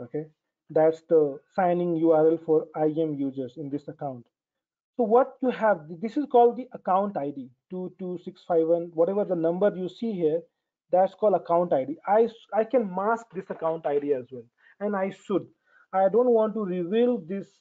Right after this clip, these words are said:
account I D to all my employees, right? I don't want to do that. What I can do, I can give a, a custom email I D, okay? Custom, I can give one,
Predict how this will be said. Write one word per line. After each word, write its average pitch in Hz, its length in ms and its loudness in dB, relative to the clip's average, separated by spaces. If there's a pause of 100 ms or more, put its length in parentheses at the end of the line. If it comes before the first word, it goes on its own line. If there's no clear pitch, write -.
(140)
account 202 420 -2
I 175 140 4
D 160 240 -4
to 208 180 -12
all 214 240 2
my 226 160 0
employees, 160 560 -2 (340)
right? 120 140 -12 (220)
I 185 100 -2
don't 220 300 0
want 190 200 -2
to 165 60 -16
do 160 200 -4
that. 123 180 0 (680)
What 202 180 -2
I 208 120 2
can 160 240 -6
do, 151 320 -4 (400)
I 156 180 -2
can 175 440 -4
give 185 240 -2 (440)
a, 175 240 4 (560)
a 160 240 2 (800)
custom 214 460 0
email 175 260 0
I 143 140 0
D, 131 200 -6
okay? 147 260 -10 (100)
Custom, 175 640 -4 (160)
I 165 80 -2
can 170 200 -8
give 175 220 -6
one, 156 300 0